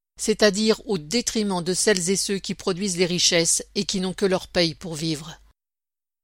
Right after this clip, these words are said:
L'ancienne voiture trois cent huit Peugeot était produite dans les usines de Sochaux et Mulhouse. Aujourd'hui, des centaines d'emplois sont menacés à Mulhouse, où le patron veut arrêter une chaîne de montage l'an prochain.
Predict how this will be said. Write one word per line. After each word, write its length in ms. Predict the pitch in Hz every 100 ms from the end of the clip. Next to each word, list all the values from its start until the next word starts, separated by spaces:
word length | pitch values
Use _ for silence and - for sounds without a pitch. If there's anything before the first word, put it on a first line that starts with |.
| -
L'ancienne 340 | 135 - 240
voiture 360 | 202 196 277 -
trois 180 | 214
cent 160 | - 202
huit 180 | 226 233
Peugeot 320 | - 190 269
était 200 | 233 202
produite 380 | - 202 202 208
dans 100 | 185
les 200 | 185 175
usines 260 | 185 208 185
de 100 | 185
Sochaux 420 | - 196 - 226
et 80 | 190
Mulhouse. 560 | 170 151 147 139 - - _ -
Aujourd'hui, 600 | 202 214 208 175 175 190 196
des 120 | 160
centaines 460 | - 190 196 185
d'emplois 440 | 175 185 - 202 190
sont 180 | - 156
menacés 440 | 156 156 156 170
à 80 | 160
Mulhouse, 500 | 170 190 233 226 -
où 80 | 202
le 100 | 180
patron 360 | 175 190 - 226
veut 140 | 208 -
arrêter 360 | 214 196 196
une 100 | 220
chaîne 280 | 202 - 226
de 80 | 220
montage 460 | 208 214 233 226 214
l'an 100 | 208
prochain. 460 | - 202 - 147